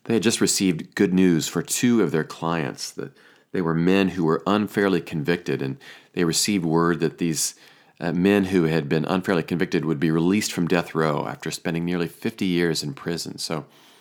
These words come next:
so much work had gone into this, but also they were just exhausted. So Brian writes that he was walking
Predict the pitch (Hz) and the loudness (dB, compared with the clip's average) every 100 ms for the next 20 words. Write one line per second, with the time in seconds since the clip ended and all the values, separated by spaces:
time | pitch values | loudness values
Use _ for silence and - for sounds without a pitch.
0 | _ - - 110 113 113 - 98 92 80 | _ -8 -6 -2 0 0 0 -2 -2 0
1 | 78 76 78 73 71 - - _ _ _ | 0 0 -2 -4 -6 -6 -10 _ _ _
2 | _ - 82 82 - 78 76 71 71 - | _ -4 -2 -2 -4 -4 -4 -6 -8 -12
3 | - 73 73 67 - - - - - - | -12 -8 -6 -4 -6 -6 -6 -8 -20 -20
4 | - - - - - _ _ - 85 110 | -20 -20 -20 -20 -20 _ _ -4 4 6
5 | 107 92 98 101 - - - - - _ | 6 6 6 4 0 -4 -6 -6 -14 _
6 | _ _ _ 101 95 87 85 80 71 - | _ _ _ 0 2 4 4 2 0 -2
7 | - - 85 101 127 139 92 85 - | -4 -6 -2 2 2 2 2 2 0